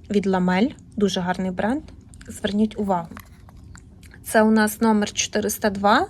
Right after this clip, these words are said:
теплий. Дуже гарний хайлайтер. Є у мене ще така пудра різнокольорова, якою я користувалася тільки літом, тому що вона гарно знімає жирний блиск.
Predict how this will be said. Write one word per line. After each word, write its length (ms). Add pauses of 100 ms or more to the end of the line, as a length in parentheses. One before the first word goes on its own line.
(140)
теплий. 540 (520)
Дуже 220
гарний 340
хайлайтер. 640 (100)
Є 140
у 40
мене 200
ще 180
така 240
пудра 400
різнокольорова, 880 (520)
якою 320
я 80
користувалася 800
тільки 320
літом, 420 (100)
тому 180
що 180
вона 140
гарно 340
знімає 560
жирний 380
блиск. 460